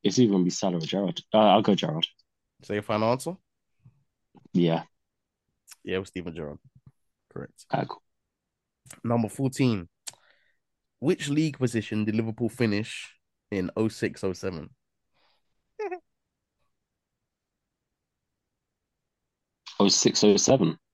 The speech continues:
Speaker 2: Yeah.
Speaker 1: Um,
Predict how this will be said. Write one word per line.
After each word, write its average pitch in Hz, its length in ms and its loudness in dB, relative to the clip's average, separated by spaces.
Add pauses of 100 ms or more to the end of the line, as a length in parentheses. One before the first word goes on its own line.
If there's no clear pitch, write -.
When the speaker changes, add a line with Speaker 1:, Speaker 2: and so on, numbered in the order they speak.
(120)
Speaker 2:
Yeah. 85 220 -10 (4000)
Speaker 1:
Um, 87 1120 2